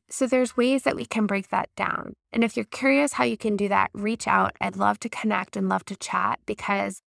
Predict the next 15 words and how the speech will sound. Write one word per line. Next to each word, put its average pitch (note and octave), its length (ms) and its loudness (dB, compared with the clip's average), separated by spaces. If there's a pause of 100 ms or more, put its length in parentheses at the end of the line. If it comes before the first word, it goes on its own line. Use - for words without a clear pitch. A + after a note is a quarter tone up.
(640)
all C4+ 300 10
of B3 180 2
us - 400 2
deserve G3 1080 0 (680)
the A3+ 140 0
ability A3+ 720 0
to - 140 -8
be - 200 -4
able G#3+ 200 -4
to A3 100 -2
break G#3 800 -2
those A3 220 -2
shackles B3 800 0 (100)
of F#3+ 160 -6
guilt, - 200 0